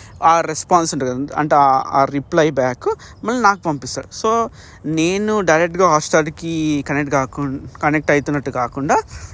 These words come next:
ఈ ఏదైతే, ఆ, మిడిల్లో కంప్యూటర్ ఉంది కదా, అది ఇండియాలో ఉంటుంది, ఆ ఇండియాలో అది, అది వెళ్ళి కనెక్ట్ అవుతుంది అనమాట. So ఇది mostly దీనికి విపిఎన్ వాడతా నేను, నేను వాడేదైతే అట్లా. And చాలామంది వాడతా అంటే, నే-, మరి ఇంకొకటి, ఇది సింపుల్, లైక్ సింపుల్ ఎక్స్‌ప్లనేషన్ చెప్పా.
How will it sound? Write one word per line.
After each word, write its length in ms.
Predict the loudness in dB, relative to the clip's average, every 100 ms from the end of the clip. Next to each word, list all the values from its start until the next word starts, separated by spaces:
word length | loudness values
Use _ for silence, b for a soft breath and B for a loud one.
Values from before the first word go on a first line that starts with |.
| -8
ఈ 100 | -4
ఏదైతే, 640 | 0 2 2 2 0 -2 -6 -4 0
ఆ, 100 | 0
మిడిల్లో 500 | 2 2 4 4 4
కంప్యూటర్ 360 | 2 -2 -2 -2
ఉంది 180 | -2
కదా, 260 | -4 -4 -4 0
అది 240 | 2 2
ఇండియాలో 380 | 0 2 2 2
ఉంటుంది, 360 | -2 -4 -6 -6 B B -2
ఆ 100 | 0
ఇండియాలో 360 | 0 0 2
అది, 320 | 4 4 0 0
అది 200 | 0 0
వెళ్ళి 160 | -4
కనెక్ట్ 300 | 0 0 -2
అవుతుంది 220 | -6 -10
అనమాట. 180 | -16 -18 -18 -20 -20 B B B B -4
So 60 | -2
ఇది 420 | -2 -2 -2 -2
mostly 640 | 0 2 2 0 -2 -2 -2
దీనికి 360 | -2 -2 -2 -4
విపిఎన్ 400 | -4 -2 0 2
వాడతా 340 | 2 2 -6 -2
నేను, 380 | 0 0 -2
నేను 280 | -2 0 0
వాడేదైతే 720 | 2 0 0 -2 -4 -4 -4 -6 B B -4 -2
అట్లా. 380 | 0 0 0 0
And 140 | -4 -6 -14 0
చాలామంది 760 | 2 2 0 -4 -4 -4 -4 -6 B B B -20 -2
వాడతా 340 | 4 4 2 -4
అంటే, 200 | -4 -2
నే-, 320 | -2 -2 0
మరి 160 | 0 2
ఇంకొకటి, 500 | 0 -2 -2 -2 -4
ఇది 220 | -6 -6
సింపుల్, 680 | -4 -2 0 0 2 0 0
లైక్ 160 | -2
సింపుల్ 320 | -4 -4 0 0
ఎక్స్‌ప్లనేషన్ 440 | 0 -4 -4 -6
చెప్పా. 200 | -6 -12